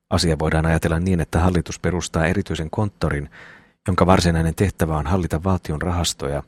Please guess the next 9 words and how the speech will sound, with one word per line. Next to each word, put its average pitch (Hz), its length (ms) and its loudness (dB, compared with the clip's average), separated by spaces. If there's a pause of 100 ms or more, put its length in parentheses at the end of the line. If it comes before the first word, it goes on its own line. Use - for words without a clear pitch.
(600)
huolehtia 82 520 2
tilinpidosta 80 720 -2
ja 73 300 0
antolainauksesta, 76 1080 -2 (920)
jonka 90 200 4
tulisi 87 300 0
kuitenkin 95 400 0
aina 87 240 4
olla 87 160 0